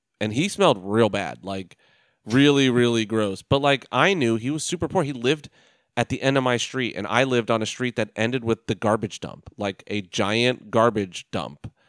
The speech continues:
Um, and so, you know, we'd lived in a shitty neighborhood, and he was in the worst house in the shitty neighborhood. You know what I mean?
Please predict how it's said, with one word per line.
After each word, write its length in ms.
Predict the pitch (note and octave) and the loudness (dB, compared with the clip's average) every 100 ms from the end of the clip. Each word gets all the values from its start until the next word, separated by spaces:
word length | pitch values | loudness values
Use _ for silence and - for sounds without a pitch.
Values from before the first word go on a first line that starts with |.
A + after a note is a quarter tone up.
| _ _ _ - | _ _ _ -8
Um, 560 | F#2+ F#2+ F#2 F#2 F2+ _ _ _ _ _ - | -6 -6 -8 -12 -14 _ _ _ _ _ -8
and 180 | G#2+ G2+ | -6 -4
so, 380 | - A2 G#2 - _ _ - | 2 4 2 -2 _ _ -2
you 100 | F3 | 0
know, 80 | |
we'd 240 | G2+ C3 A#2+ | 2 0 2
lived 180 | C#3+ D#3 | 0 0
in 100 | D#3 | -4
a 40 | |
shitty 400 | - - B2 C#3 | -4 -2 -2 -2
neighborhood, 560 | C#3 G3 A2 D#2+ E2 - _ _ _ - | -4 -6 -8 -8 -14 -16 _ _ _ -4
and 400 | A2+ A#2 A2+ - _ _ | 0 0 -2 -8 _ _
he 200 | G#2+ C3 | -4 0
was 200 | C3+ B2 | 2 2
in 120 | B2 | 2
the 120 | A#2 G#2+ | 2 2
worst 460 | G#2+ A#2+ A2+ - - - | 2 0 0 -10 -20 -4
house 420 | A2+ G#2+ G2+ - | 0 2 0 -4
in 180 | A#2 A2 | -2 -2
the 60 | G#2 | -2
shitty 320 | - G#2 G2 | -4 -4 -4
neighborhood. 380 | G2+ F#2+ F#2 E2+ | -6 -6 -8 -8
You 60 | G2+ | -4
know 60 | G#2+ | -2
what 80 | |
I 60 | G#2+ | 0
mean? 260 | G#2+ A2+ | 0 -2